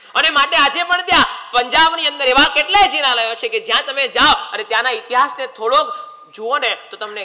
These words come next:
ખ્યાલ આવે કે પાકિસ્તાનથી લાવેલા પરમાત્મા, કેમ કે એક સમયે ત્યાં જૈનોની જાહો જલાલી હતી એ પાકિસ્તાનની અંદર, અને પાકિસ્તાનથી લાવેલા પરમાત્માઓને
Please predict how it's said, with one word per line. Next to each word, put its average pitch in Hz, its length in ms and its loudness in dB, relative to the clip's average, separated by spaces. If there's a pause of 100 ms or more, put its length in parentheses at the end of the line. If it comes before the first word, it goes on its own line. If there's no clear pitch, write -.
(120)
ખ્યાલ 233 240 -4
આવે 185 240 -2
કે 170 140 -14
પાકિસ્તાનથી 208 840 -8
લાવેલા 190 500 -4
પરમાત્મા, 202 480 -4
કેમ 180 140 -12
કે 190 140 -6
એક 240 80 -8
સમયે 233 280 -8
ત્યાં 247 200 -4
જૈનોની 240 340 -8
જાહો 214 300 -2
જલાલી 269 400 -2
હતી 277 220 -4
એ 381 100 -2
પાકિસ્તાનની 262 640 -2
અંદર, 240 180 -2 (200)
અને 247 160 0
પાકિસ્તાનથી 320 760 -4
લાવેલા 277 500 2
પરમાત્માઓને 247 720 0